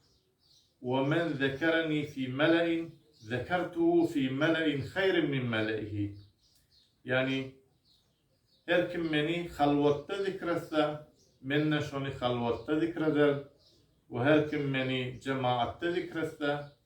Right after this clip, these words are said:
menne şol adamı Ol jemagatdan gawrak bolan jemagatda zikir ederin, ýagny serişdeleriň arasynda, muharryplaryň arasynda zikir edermedikdirin.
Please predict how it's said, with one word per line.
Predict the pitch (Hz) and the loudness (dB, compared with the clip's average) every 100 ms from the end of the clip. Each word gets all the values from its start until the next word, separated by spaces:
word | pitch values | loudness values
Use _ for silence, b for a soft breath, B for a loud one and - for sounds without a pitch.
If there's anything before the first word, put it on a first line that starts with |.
| _ _ _ _ _ _ _ | _ _ _ _ _ _ _
menne | 127 156 151 143 | -2 0 0 0
şol | 139 131 123 | -2 -2 4
adamı | 120 117 117 120 120 - - _ _ _ _ _ _ _ _ 110 | 4 2 -4 -4 -8 -12 -20 _ _ _ _ _ _ _ _ -6
Ol | 110 110 160 151 | -4 0 2 4
jemagatdan | 143 143 127 127 - 131 120 113 - - - _ _ | 4 4 4 2 -2 -6 -6 -6 -12 -20 -20 _ _
gawrak | 131 131 175 190 - | -2 2 2 2 0
bolan | 160 151 135 | 0 0 0
jemagatda | 127 127 120 110 110 117 | 0 0 2 2 0 -4
zikir | 110 110 113 | -4 -6 -6
ederin, | 110 113 107 107 - _ _ _ _ _ _ _ | -2 -2 -4 -6 -14 _ _ _ _ _ _ _
ýagny | 120 120 120 113 107 | -2 0 0 -4 -6
serişdeleriň | 120 120 120 123 131 156 165 | -4 -2 -2 -2 -2 0 2
arasynda, | 151 143 147 135 127 127 - _ _ _ _ _ _ | 2 2 -4 -4 -4 -4 -8 _ _ _ _ _ _
muharryplaryň | 120 135 - 143 143 143 160 185 180 160 | -8 -8 0 0 2 0 0 -2 0 2
arasynda | 156 147 147 135 131 | 2 0 -4 -4 -4
zikir | 120 - | -6 -4
edermedikdirin. | 113 110 120 113 104 - - 101 | -2 0 0 -2 -6 -8 -10 -10